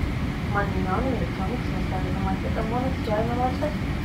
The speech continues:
የእንግዳ ማረፊያ ላይ በተቀደሙት አስደርሱ እንድታገሱ በትህትና እንጠይቃለን።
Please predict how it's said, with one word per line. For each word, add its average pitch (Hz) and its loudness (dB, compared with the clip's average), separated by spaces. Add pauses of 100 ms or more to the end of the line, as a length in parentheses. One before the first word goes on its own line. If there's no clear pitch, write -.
(140)
የእንግዳ 214 0
ማረፊያ 190 0
ላይ 240 0
በተቀደሙት - -2
አስደርሱ 226 0
እንድታገሱ - -2
በትህትና - -2
እንጠይቃለን። 214 0